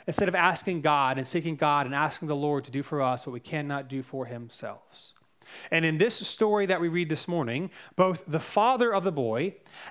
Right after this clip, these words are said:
and the disciples are rely-, are, are invited to rely on the power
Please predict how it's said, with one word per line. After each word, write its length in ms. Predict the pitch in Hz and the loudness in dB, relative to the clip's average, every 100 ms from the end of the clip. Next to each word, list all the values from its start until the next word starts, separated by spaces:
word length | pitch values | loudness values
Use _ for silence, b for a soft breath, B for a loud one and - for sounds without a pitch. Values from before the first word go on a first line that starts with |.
| - | 0
and 360 | 233 269 247 | 2 2 2
the 60 | 214 | 2
disciples 840 | 190 - 202 220 - 107 131 - B B - | 2 2 2 2 -2 -6 -6 -8 B B -2
are 140 | 170 | 2
rely-, 400 | 170 160 175 208 | 4 4 4 4
are, 260 | 165 160 165 | 4 4 4
are 180 | 160 170 | 4 4
invited 540 | 165 147 180 226 233 | 2 2 2 2 0
to 140 | - | -2
rely 560 | 214 196 143 107 95 101 - _ B - | 0 2 4 2 -2 -8 -20 _ B -6
on 120 | 147 | -4
the 60 | |
power 640 | 139 - 185 196 202 202 190 | -4 0 2 2 2 0 -4